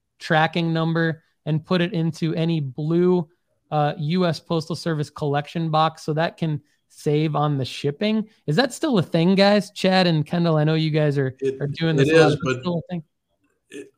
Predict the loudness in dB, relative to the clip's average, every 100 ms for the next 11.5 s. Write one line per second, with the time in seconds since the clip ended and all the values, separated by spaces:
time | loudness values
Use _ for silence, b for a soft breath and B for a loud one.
0 | -6 -4 0 0 -2 -4 2 2 4 0
1 | 0 -2 0 2 2 0 0 2 2 2
2 | -2 -4 2 2 2 -4 -2 -2 -2 -10
3 | _ _ -6 -2 -2 0 0 -2 -4 -4
4 | -4 -2 0 0 -2 -4 -6 -4 -4 -4
5 | -6 -4 -4 -2 -2 0 0 2 0 -2
6 | -4 -4 -6 -10 b b b b _ _
7 | -6 -4 -4 -4 -6 -4 -2 0 -2 -2
8 | -6 -4 0 2 0 -8 -14 -6 2 2
9 | 2 -2 -2 0 2 0 -4 -2 0 2
10 | -2 -6 -8 -4 -2 -2 -4 -6 -4 -4
11 | -6 -6 -4 -6 -12